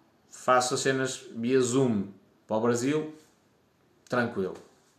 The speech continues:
vivo disto com, uma, com, com um conforto incrível." Eh, e eu, mas eu não vejo dessa forma, estás a ver? Tipo, eu não quero perder a minha essência. A minha essência é falar português, de Portugal.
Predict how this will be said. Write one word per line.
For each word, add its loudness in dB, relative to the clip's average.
vivo -2
disto 0
com, -12
uma, -2
com, -6
com 0
um -2
conforto -2
incrível." -8
Eh, 0
e 0
eu, 2
mas -2
eu 2
não 0
vejo 2
dessa -2
forma, 0
estás -8
a -2
ver? -2
Tipo, -12
eu -2
não -2
quero 2
perder 0
a -2
minha -2
essência. -6
A -6
minha -8
essência -2
é -6
falar -2
português, -6
de -8
Portugal. -4